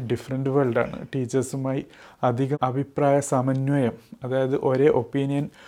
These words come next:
ഉണ്ടാകണം എന്നുള്ള നിർബന്ധമില്ല. അസൈൻമെൻറ്റും പ്രൊജക്ട്സൊക്കെ തന്നാൽ ലേറ്റായി സബ്മിറ്റ് ചെയ്യുന്ന ആൾക്കാരായിരിക്കാം. ആണ് എന്നല്ല, ആയിരിക്കാനാണ് സാധ്യത. കൂടാതെ ഇവർക്ക് സ്വന്തമായ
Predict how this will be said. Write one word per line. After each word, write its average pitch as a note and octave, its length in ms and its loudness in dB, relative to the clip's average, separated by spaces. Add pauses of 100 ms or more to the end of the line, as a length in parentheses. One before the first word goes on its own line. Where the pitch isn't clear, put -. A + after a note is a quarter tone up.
(140)
ഉണ്ടാകണം C3+ 640 2
എന്നുള്ള B2+ 300 -2
നിർബന്ധമില്ല. B2 760 -2 (840)
അസൈൻമെൻറ്റും C3+ 680 0
പ്രൊജക്ട്സൊക്കെ C3 600 0
തന്നാൽ B2+ 420 0 (320)
ലേറ്റായി C3+ 600 4
സബ്മിറ്റ് C3 400 -2
ചെയ്യുന്ന C#3 280 2
ആൾക്കാരായിരിക്കാം. A#2 920 2 (300)
ആണ് B2 280 -2
എന്നല്ല, C#3 320 -4 (180)
ആയിരിക്കാനാണ് C3 600 0
സാധ്യത. A2+ 480 -2
കൂടാതെ G3 340 8 (120)
ഇവർക്ക് E3+ 300 4
സ്വന്തമായ D#3 760 4